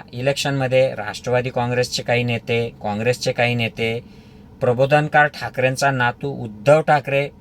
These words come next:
जे हिंदुत्ववादाची भाषा करतात, पण असं हिंदुत्व की जे शेंडी जानव्याचं नाही, लोकांच्या चुली पेटवणारं हिंदुत्व, यासोबतच, अ, प्रकाश आंबेडकरांसारखे नेते की ते जाहीर मनुवादावर टीका करतात.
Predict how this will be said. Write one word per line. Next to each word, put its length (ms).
जे 300
हिंदुत्ववादाची 880
भाषा 280
करतात, 360
पण 240
असं 300
हिंदुत्व 560
की 100
जे 360
शेंडी 380
जानव्याचं 520
नाही, 340
लोकांच्या 480
चुली 300
पेटवणारं 500
हिंदुत्व, 480
यासोबतच, 960
अ, 140
प्रकाश 480
आंबेडकरांसारखे 880
नेते 280
की 260
ते 120
जाहीर 480
मनुवादावर 720
टीका 220
करतात. 400